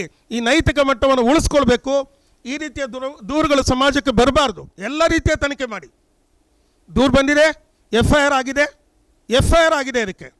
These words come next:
ನೋವಿರ್ತಕ್ಕಂಥದ್ದಲ್ಲಿ ಒಂದು ಎಫ್ ಐ ಆರ್ ಮಾಡೋಕ್ಕಿಂತ ಮೊದಲು ಮಿನಿಮಮ್ ಒಂದು prima facie ಎವಿಡೆನ್ಸಸ್ ಅಂತ ಇರುತ್ತೆ.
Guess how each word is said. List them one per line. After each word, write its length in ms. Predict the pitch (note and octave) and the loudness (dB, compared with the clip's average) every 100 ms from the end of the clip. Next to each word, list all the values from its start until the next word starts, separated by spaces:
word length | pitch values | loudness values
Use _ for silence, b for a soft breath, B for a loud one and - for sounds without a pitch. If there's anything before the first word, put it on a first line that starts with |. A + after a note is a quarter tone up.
| _ _ _ _ G3+ | _ _ _ _ -4
ನೋವಿರ್ತಕ್ಕಂಥದ್ದಲ್ಲಿ 1040 | C4 D#4 D#4+ D4+ C#4+ C4+ C4+ A#3+ A#3+ E3+ _ _ - | 2 2 2 -2 -2 -4 -2 -2 -2 -6 _ _ -10
ಒಂದು 200 | A3+ B3 | -8 -4
ಎಫ್ 320 | A#3 A#3+ D#4 | -4 2 2
ಐ 40 | D#4+ | 4
ಆರ್ 80 | D4+ | 2
ಮಾಡೋಕ್ಕಿಂತ 440 | C#4+ C4+ C#4 C4 | -2 -2 -4 -4
ಮೊದಲು 340 | B3 B3 D4+ A3 D3+ b b A3 | -2 0 2 0 -4 b b -6
ಮಿನಿಮಮ್ 340 | C4+ D#4 E4 | -2 0 0
ಒಂದು 180 | D4 C4+ - _ _ | 0 -2 -4 _ _
prima 300 | - C4+ D#4+ D#4+ | -2 -2 -4 -4
facie 320 | C#4+ C4+ - C4+ G#3+ B2+ _ _ _ | -6 -6 -4 -4 -6 -10 _ _ _
ಎವಿಡೆನ್ಸಸ್ 540 | B3 C#4 C#4 - C4 | -6 -2 0 0 0
ಅಂತ 160 | B3+ A#3 | 0 2
ಇರುತ್ತೆ. 380 | A3 G#3+ - | 0 0 -4